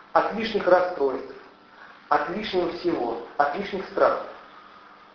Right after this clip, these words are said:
Приподняться чуть-чуть выше, углубиться чуть-чуть больше в текст.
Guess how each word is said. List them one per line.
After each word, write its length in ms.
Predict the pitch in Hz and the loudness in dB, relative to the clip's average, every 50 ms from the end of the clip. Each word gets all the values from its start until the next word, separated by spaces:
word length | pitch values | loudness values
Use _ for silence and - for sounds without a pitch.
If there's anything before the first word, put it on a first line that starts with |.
| - - - - - - - - - - - - - - - - - - | -20 -20 -20 -20 -20 -20 -20 -20 -20 -20 -20 -20 -20 -20 -18 -16 -10 -4
Приподняться 640 | - 175 170 208 220 214 214 190 143 127 - - - - | -2 2 4 4 4 4 4 0 -2 -2 -4 -6 -12 -12
чуть-чуть 380 | - 170 170 - 175 160 - - | -10 -10 -8 -8 -8 -8 -8 -6
выше, 240 | 160 147 - - - - - - - - - - - - | -8 -8 -8 -8 -12 -14 -16 -18 -20 -20 -20 -20 -10 -8
углубиться 580 | 202 175 175 202 226 220 226 233 247 262 - 175 | -6 -4 0 0 0 0 0 -2 -4 -4 -6 -10
чуть-чуть 340 | - - - - 196 170 | -10 -10 -10 -10 -10 -2
больше 260 | 175 180 160 - - - | 0 2 2 2 0 -6
в 120 | - - | -8 -8
текст. 240 | 139 - - - | -8 -8 -8 -12